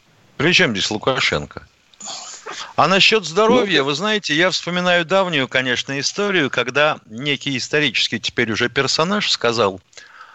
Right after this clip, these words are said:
Speaker 1: а на вопрос, э, не кажется ли ему, что здоровье у одного из присутствующих хром-, а, а одного из собеседников хромает,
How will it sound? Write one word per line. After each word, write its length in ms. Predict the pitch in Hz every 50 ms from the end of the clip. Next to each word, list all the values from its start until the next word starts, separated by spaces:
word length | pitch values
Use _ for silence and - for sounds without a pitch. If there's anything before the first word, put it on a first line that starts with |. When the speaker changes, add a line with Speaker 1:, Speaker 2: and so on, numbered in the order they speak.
| - -
Speaker 1:
а 140 | - 98 90
на 100 | 92 107
вопрос, 500 | 113 123 123 - 139 123 107 95 - -
э, 320 | - - 107 104 101 98 101
не 140 | 107 117 127
кажется 500 | 123 - 139 135 117 104 - - - 123
ли 120 | 117 113 117
ему, 300 | 117 117 123 123 120 101
что 300 | - - - 117 110 104
здоровье 720 | 92 95 98 123 131 127 120 107 101 101 101 101 95 95 -
у 260 | - 110 113 107 101
одного 500 | 98 95 101 107 113 117 117 120 113 -
из 240 | - 107 107 - -
присутствующих 920 | - - 107 117 - - 120 101 - - - 107 98 95 - - - 98 -
хром-, 340 | - - - 120 139 147
а, 200 | 131 104 104 101 101
а 160 | 104 110 110
одного 380 | 107 104 113 120 127 120 117 107
из 120 | 101 92
собеседников 680 | - - 117 110 123 - - 107 90 95 90 - 101 95
хромает, 580 | - - 123 135 151 175 202 208 185 139 - -